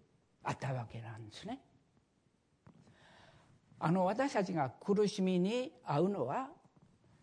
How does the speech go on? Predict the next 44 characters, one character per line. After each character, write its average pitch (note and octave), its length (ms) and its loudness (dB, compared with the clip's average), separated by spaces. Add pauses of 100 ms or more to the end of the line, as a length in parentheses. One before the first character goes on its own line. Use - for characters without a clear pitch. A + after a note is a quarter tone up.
(520)
罪 A#3+ 440 4 (440)
の A#3+ 320 2 (680)
結 - 260 6
果 G3+ 260 0 (140)
と - 140 4
い G3+ 100 2
う B3+ 140 2
の C#3 100 0
は、 E3+ 220 -2 (480)
全 D#3+ 280 6 (360)
く A3 160 0
本 A3+ 360 2
当 A3+ 200 -2
は A3 360 -2
論 F3+ 220 4
理 F#3+ 140 2
的 G3+ 200 2
に G#3+ 120 -4
は D#3 280 -2
間 D3+ 140 0
違 E3 40 -2 (200)
っ D3 60 0
て C#3+ 160 0
い C3+ 60 2
な B2 100 0
い A#2 100 -4
で C#3 100 -12
す。 - 140 -20 (1700)
人 G3+ 260 4
生 F#3 160 4
に D#3+ 160 2
苦 F#3+ 240 2
し F#3+ 100 -2
み F3+ 120 4
が D#3 80 2
あ C3 80 0
る、 B2+ 80 -4 (260)
死 - 220 0
が A3 180 2
あ B2+ 60 0
る、 A#2+ 100 -6 (560)
こ G#3+ 80 2
れ B3 80 6
は F#3+ 180 6